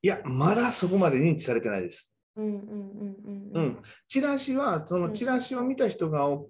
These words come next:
Speaker 1: あの、お客さんとして来ていただけるというよりも、まあ、言ったら、刷り込み効果ですよね。
Speaker 2: うん。
Speaker 1: うん。なんか、あ、これ、こういう、この言葉、例えば、焚き火のっていう言葉が、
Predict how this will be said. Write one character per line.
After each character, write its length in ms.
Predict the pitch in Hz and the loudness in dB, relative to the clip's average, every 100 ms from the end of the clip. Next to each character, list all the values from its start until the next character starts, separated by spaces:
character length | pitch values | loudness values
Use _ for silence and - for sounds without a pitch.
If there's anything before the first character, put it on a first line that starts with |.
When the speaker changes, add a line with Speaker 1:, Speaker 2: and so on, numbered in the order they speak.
| - | -6
Speaker 1:
あ 80 | 143 | -4
の、 140 | 143 | -2
お 40 | 139 | -2
客 220 | 156 151 | -4 -4
さ 180 | 196 220 | 0 0
ん 80 | 226 | 0
と 100 | 170 | -2
し 60 | |
て 120 | 139 | -2
来 120 | 131 - | -6 0
て 100 | 175 | 0
い 60 | |
た 100 | 180 | 4
だ 140 | 180 175 | 2 2
け 100 | 180 | 0
る 120 | 190 | 2
と 100 | 175 | 0
い 120 | 147 | 2
う 20 | |
よ 120 | 160 | 2
り 140 | 127 92 | 0 0
も、 400 | 147 143 104 - _ _ _ _ - | -2 -2 -4 -10 _ _ _ _ -2
ま 220 | 170 156 | 2 4
あ、 60 | 123 | 2
言 80 | |
っ 40 | 160 | 2
た 80 | 135 | 2
ら、 320 | 110 110 - - | 0 -2 -10 -10
刷 240 | - 147 | -2 0
り 80 | 156 | 2
込 120 | 165 | 4
み 160 | 180 180 | 2 2
効 200 | 320 - | 0 2
果 140 | 101 | -2
で 100 | 92 | -2
す 140 | - | -8
よ 80 | 98 | -16
ね。 200 | 127 165 208 | -12 -14 -12
Speaker 2:
う 40 | |
ん。 160 | 202 190 185 180 170 170 165 165 165 170 165 | -12 -12 -16 -16 -16 -16 -14 -14 -14 -16 -8
Speaker 1:
う 140 | 151 | -4
ん。 240 | 127 113 - | -4 -6 -8
な 120 | 156 | -6
ん 80 | 165 | -2
か、 360 | 151 135 123 120 135 120 | 2 2 2 0 -2 -2
あ、 40 | |
こ 180 | - 175 | 2 6
れ、 180 | 175 170 | 6 4
こ 180 | 190 196 | 4 4
う 60 | |
い 40 | 196 | 4
う、 240 | 196 190 | 2 0
こ 100 | 220 | 2
の 180 | 220 214 | 2 0
言 240 | 226 226 | -2 0
葉、 100 | 117 117 | -2 -2
例 80 | 135 | -2
え 40 | |
ば、 80 | 123 | -2
焚 160 | 151 151 | -2 -2
き 140 | 180 | 0
火 100 | 165 | 0
の 200 | 156 156 | 0 0
っ 60 | 175 | -2
て 80 | 151 | -4
い 40 | |
う 60 | 135 | -2
言 200 | 156 143 | 0 2
葉 120 | 117 | 2
が、 320 | 135 175 120 | 0 0 0